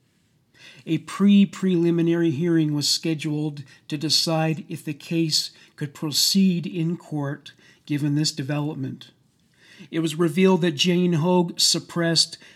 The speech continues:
some of the data regarding Judy Johnson's mental illness, which included two letters she had written in which she expressed beliefs that evil supernatural forces were conspiring against her.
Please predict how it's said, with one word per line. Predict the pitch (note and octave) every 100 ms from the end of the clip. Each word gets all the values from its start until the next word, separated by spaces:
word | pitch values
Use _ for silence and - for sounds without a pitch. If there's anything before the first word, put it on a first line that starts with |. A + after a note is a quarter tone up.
| -
some | - F3 F3
of | D#3
the | D3+
data | B2 E3 F#3+ E3+
regarding | C#3+ D3 D#3 D3+ D3+
Judy | C#3 E3 D#3+ D3
Johnson's | E3 D#3+ E3+ - D3+ C3+
mental | D3 D3 D3+ C#3+
illness, | E3 F3+ D#3 - - - - - -
which | - C#3
included | E3 D#3 F3+ E3+ E3
two | -
letters | E3+ D3+ E3+ G3 E3+ D3 -
she | - F3
had | D3+ C3+
written | C#3+ - C#3+ C3+ C3 - F3
in | D#3 D#3
which | D#3+ D#3+ - -
she | - E3
expressed | D#3+ - - E3+ D#3+ - -
beliefs | D#3 D#3+ F3 F3+ - - - - -
that | D3
evil | - F3+ F3 F3+
supernatural | - G#3 E3 D#3+ F3 F3+ F3+ E3+
forces | - G3+ G3 - D3 - - - - -
were | C#3+
conspiring | C#3+ D3 - - E3 D#3+ E3 E3
against | D3+ D3 E3+ F3 -
her. | C#3 F2+ -